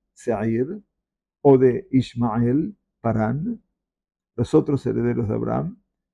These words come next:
y en su lugar designó a Am Israel, los descendientes de Yitzhak y Jacob, para este propósito. Rav Hirsch sugiere que la frase "Ve'ata meribevot Kodesh"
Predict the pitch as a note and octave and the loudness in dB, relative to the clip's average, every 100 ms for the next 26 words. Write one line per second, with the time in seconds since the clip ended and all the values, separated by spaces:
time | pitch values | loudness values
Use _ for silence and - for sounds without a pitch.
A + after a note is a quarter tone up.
0 | _ C#3+ C#3+ E3 F3 G3 E3+ D3 C#3+ E3 | _ -4 -2 0 2 2 0 -4 -2 0
1 | E3 F3 F3 D#3+ E3 F3+ G3+ - _ _ | 0 2 -2 -2 -2 -2 -6 -14 _ _
2 | _ _ _ B2 B2+ A#2+ B2+ D#3 D#3+ C#3+ | _ _ _ -4 -2 -2 -2 -2 0 0
3 | B2+ - C#3 C#3+ C#3+ C3 C3 C3+ F#3+ F3 | -2 -2 -6 -4 -2 -2 -2 -2 0 0
4 | B2+ B2 A#2+ A#2+ C#3 C3 A2+ G#2+ - _ | -2 -6 -4 -4 -6 -8 -10 -10 -16 _
5 | _ _ _ _ _ _ _ _ - C3+ | _ _ _ _ _ _ _ _ 2 6
6 | B2+ C3+ F#3 E3+ - C#3 D#3+ D#3+ C3+ B2 | 8 8 6 4 -4 -2 2 0 0 -2
7 | B2 D#3 D3+ C#3 A#2+ B2+ A#2+ - E3 D#3 | 0 0 2 0 0 0 -2 -2 0 -2
8 | C3 A#2+ A#2 A#2 A#2 C#3 D#3 - E3+ F#3 | -2 -4 -2 -2 0 0 -2 0 2 4
9 | C3 A#2+ - - | 2 0 -10 -20